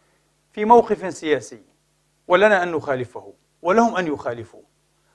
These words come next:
ولنا أن نخطئه، ولهم أن يخطئوه، لأنه ليس معصوما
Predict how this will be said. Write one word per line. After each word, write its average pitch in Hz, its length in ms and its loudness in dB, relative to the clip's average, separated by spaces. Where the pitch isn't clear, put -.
ولنا 190 420 4
أن 196 100 0
نخطئه، 160 680 -4
ولهم 226 360 4
أن 240 100 0
يخطئوه، 226 640 -4
لأنه 175 340 0
ليس 247 220 2
معصوما 147 600 0